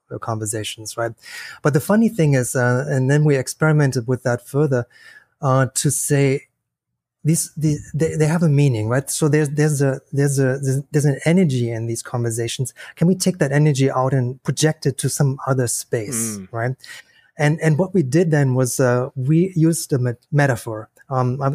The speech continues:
Speaker 1: I love metaphors, you know, for, for explaining things and putting things into context. So we,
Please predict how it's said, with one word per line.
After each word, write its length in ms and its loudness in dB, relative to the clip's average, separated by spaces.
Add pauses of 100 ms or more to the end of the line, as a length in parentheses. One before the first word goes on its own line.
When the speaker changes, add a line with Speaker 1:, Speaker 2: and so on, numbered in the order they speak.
Speaker 1:
I 60 2
love 200 4
metaphors, 480 2 (160)
you 100 0
know, 140 0
for, 360 -2
for 220 -2
explaining 500 0
things 340 0
and 300 -6
putting 260 0
things 340 -4
into 160 -6
context. 720 -4 (440)
So 140 0
we, 140 2